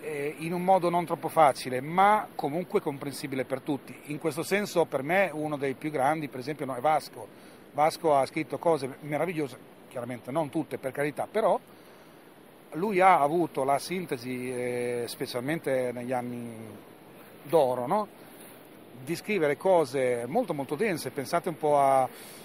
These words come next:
Selli, no? È un pezzo, un pezzo comunque, no, incredibile, scritto in modo incredibile, tratta, tratta un tema difficilissimo, ma è molto, molto chiaro. Non è che,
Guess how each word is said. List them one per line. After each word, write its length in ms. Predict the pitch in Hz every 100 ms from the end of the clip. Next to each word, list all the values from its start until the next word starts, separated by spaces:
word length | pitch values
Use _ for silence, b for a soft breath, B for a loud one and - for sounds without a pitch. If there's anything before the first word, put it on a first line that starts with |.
| B B B - -
Selli, 540 | - 180 170 123 120 104
no? 260 | 139 190
È 40 | 147
un 120 | 135
pezzo, 340 | 156 156 - 156
un 640 | 143 135 127 113 110 -
pezzo 240 | - - -
comunque, 280 | 135 147
no, 80 | 135
incredibile, 680 | 135 135 170 180 139 156 202
scritto 560 | 185 - 170 - 214 190
in 120 | 143
modo 320 | 151 160 139
incredibile, 1000 | 165 170 - 220 147 135 156 208 226 - - - - -
tratta, 560 | 160 175 - 147 147 - 139
tratta 460 | 156 175 - 156
un 180 | 143 139
tema 240 | 160 170 143
difficilissimo, 760 | 147 170 - 165 135 - 202
ma 260 | 175 117 185
è 440 | 139 117 120 113 113 - - - -
molto, 300 | 151 147 143
molto 240 | 135 127
chiaro. 460 | 123 190 113 104 104 - -
Non 260 | 131 131 147
è 120 | 160
che, 540 | 170 151 139 135 131